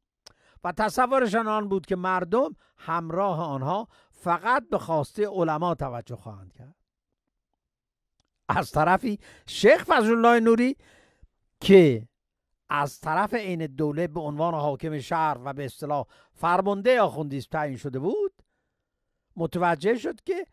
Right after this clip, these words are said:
به مقام و محبوبیتش در میان عامه مردم لطمه شدیدی خورده و مردم دیگه کمتر به حضور او میرند و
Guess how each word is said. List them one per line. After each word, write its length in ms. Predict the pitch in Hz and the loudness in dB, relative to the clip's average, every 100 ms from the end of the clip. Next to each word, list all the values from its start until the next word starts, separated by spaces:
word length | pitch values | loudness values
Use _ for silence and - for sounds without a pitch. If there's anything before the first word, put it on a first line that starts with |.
| _ - | _ -6
به 100 | 156 | -4
مقام 540 | 147 143 185 196 269 | -2 -2 2 2 0
و 60 | 262 | -4
محبوبیتش 880 | 185 160 127 131 127 156 196 294 - | -6 -6 -4 -4 -6 -6 -6 -8 -6
در 280 | 202 175 | -4 -4
میان 340 | 143 143 175 285 | -2 -4 -4 -4
عامه 500 | 285 180 135 135 135 | -2 -4 -4 -6 -6
مردم 540 | 143 135 120 226 320 | -4 -6 -4 -6 -6
لطمه 360 | 151 - 175 233 | -8 -8 -10 -10
شدیدی 420 | - 156 175 220 | -8 -8 -8 -10
خورده 500 | - 131 107 117 131 _ _ _ _ _ _ _ _ _ _ _ _ _ _ _ _ _ _ 120 | -8 -8 -6 -10 -12 _ _ _ _ _ _ _ _ _ _ _ _ _ _ _ _ _ _ -10
و 240 | 131 131 | -6 -6
مردم 580 | 123 135 131 123 202 247 | -4 -4 -4 -2 -4 -4
دیگه 400 | 143 143 214 311 _ _ _ _ _ _ _ _ _ _ - | -6 -4 -4 -6 _ _ _ _ _ _ _ _ _ _ -8
کمتر 420 | 156 123 180 220 | -8 -2 -2 0
به 140 | 220 | 2
حضور 320 | 208 202 262 | 2 0 -2
او 100 | 392 | -2
میرند 360 | 349 240 247 240 | -2 -4 -4 -2
و 220 | 262 370 | -2 -4